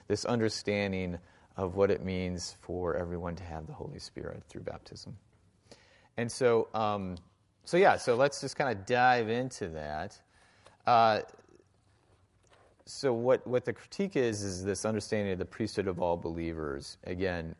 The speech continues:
Luther doesn't use that phrase, and, and it's not in the Bible, but Luther uses the priesthood of the baptized, which I think is more instructive, and we'll show how that is.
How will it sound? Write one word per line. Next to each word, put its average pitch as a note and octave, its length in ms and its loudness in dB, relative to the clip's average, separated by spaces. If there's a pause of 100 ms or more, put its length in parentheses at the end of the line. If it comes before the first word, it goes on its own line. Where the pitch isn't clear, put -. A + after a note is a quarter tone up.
Luther G2+ 240 -6
doesn't F#2 240 -4
use F#2+ 140 -4
that G2 180 2
phrase, D#2+ 680 -6
and, F2+ 220 -10 (120)
and E2+ 120 -10
it's - 120 -10
not G#2+ 160 2
in G2+ 100 0
the F2 60 -4
Bible, E2 580 2
but E2+ 160 -4
Luther G#2 320 -2
uses F#2 400 -8
the - 80 -12
priesthood E2+ 400 -8
of D#2 60 -6
the - 60 -12
baptized, - 460 -6
which - 160 -12
I D2+ 40 -4
think F2 180 -10
is - 100 -14
more D#2 140 -8
instructive, - 560 -12
and D2 100 -14
we'll D#2 160 -12
show - 360 -10
how - 160 -12
that - 160 -10
is. - 220 -16